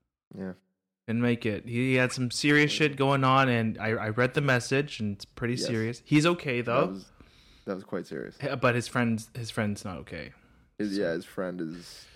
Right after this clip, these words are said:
Speaker 1: down tremendous,
Speaker 2: Yeah.
Speaker 1: and I feel for his friend. I'm sorry that this is happening to you,
Speaker 2: I know.
Speaker 1: whoever you are. I hope that, uh, you figure out your situation
Speaker 2: Yeah.
Speaker 1: with the, uh, with the timepiece.
Speaker 2: Ex-, ugh, exactly. If you wanna know what happened to Darius,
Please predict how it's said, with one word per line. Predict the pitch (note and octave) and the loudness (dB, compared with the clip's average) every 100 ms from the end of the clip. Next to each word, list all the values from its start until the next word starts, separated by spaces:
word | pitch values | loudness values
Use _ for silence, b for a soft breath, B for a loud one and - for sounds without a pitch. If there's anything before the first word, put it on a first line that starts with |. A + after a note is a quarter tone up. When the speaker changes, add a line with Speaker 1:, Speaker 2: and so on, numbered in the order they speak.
| - | -8
Speaker 1:
down | E2+ F#2 | -8 -8
tremendous, | - F2+ D#2+ E2 G2+ | -10 -8 -8 -8 -8
Speaker 2:
Yeah. | A2+ G2 | -8 -8
Speaker 1:
and | F2 F2+ | -6 -2
I | F#2 G2 | -2 -2
feel | A#2+ A2+ | -2 -2
for | G#2+ | -2
his | G#2 | -4
friend. | - F2+ A#1 | -4 -4 -6
I'm | - | -8
sorry | E2 D#2 C#2+ | -4 -4 -4
that | D2 D2 | -6 -8
this | - - | -12 -8
is | |
happening | F#2+ E2 D#2+ D2+ | -6 -6 -6 -8
to | D#2 | -6
you, | D#2+ D#2+ G#2 | -6 -6 -10
Speaker 2:
I | |
know. | - | -8
Speaker 1:
whoever | E2+ D#2 D#2+ | -6 -4 -4
you | F2 F#2 | -4 -2
are. | A#2 B2+ B B B B B B | -2 -6 B B B B B B
I | F#2+ | -6
hope | G2 G2+ - | -4 -2 2
that, | G#2+ A2+ | 2 4
uh, | A2 A2 A2 A2 A2 - _ _ _ - b b b b b b b _ _ | 4 4 4 2 -2 -6 _ _ _ -20 b b b b b b b _ _
you | G2+ G#2+ | -2 0
figure | G#2+ A2+ A2 A2+ | 0 0 2 4
out | A#2 | 2
your | A#2 | 0
situation | A#2 A#2 B2 B2+ - F#2 _ | -2 -4 0 0 -2 -10 _
Speaker 2:
Yeah. | B2 D3 | -8 -6
Speaker 1:
with | D3 - | -6 -6
the, | G2 G2 G2 G2+ G#2 | -4 -2 -2 -4 -6
uh, | G#2+ - _ _ | -10 -16 _ _
with | G#2 - | -14 -14
the | - | -14
timepiece. | - A#2 B2 - - _ B2 | -10 -10 -10 -12 -14 _ -18
Speaker 2:
Ex-, | A#2+ - C3+ | -18 -12 -6
ugh, | C#3 C3 A2 B B | -2 0 -2 B B
exactly. | - B2 - B2 B2 A#2 G#2 | -10 -10 -4 -2 -2 -4 -4
If | B2+ | -2
you | D3 | 0
wanna | C3 C#3 G#3 | 0 0 0
know | F3 C#3+ | 2 0
what | C3 B2 B2+ | 0 -2 -4
happened | B2 A#2 A2+ | -4 -4 -6
to | G#2 | -6
Darius, | G#2+ G#2+ A2+ C3 D#3 - | -4 -4 -2 -2 -4 -8